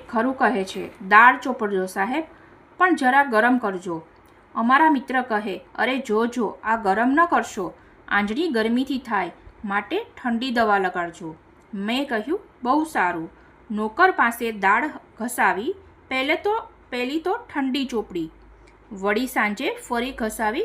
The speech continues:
ગરમ કરી ચોપડી. બીજા દહાડે બજારમાં કાંઈ લેવા હું ગયો તો દુકાનદાર કહે,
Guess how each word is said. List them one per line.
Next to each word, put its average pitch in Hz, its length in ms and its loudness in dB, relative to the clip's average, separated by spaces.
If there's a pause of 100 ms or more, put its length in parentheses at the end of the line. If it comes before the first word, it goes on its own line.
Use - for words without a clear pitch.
ગરમ 247 380 0
કરી 208 240 -4
ચોપડી. 175 440 -8 (600)
બીજા 220 380 0
દહાડે 254 580 0
બજારમાં 247 540 -2
કાંઈ 240 300 -4
લેવા 214 340 -2
હું 269 200 -2
ગયો 302 300 0
તો 311 220 -6
દુકાનદાર 233 560 -4
કહે, 226 400 -6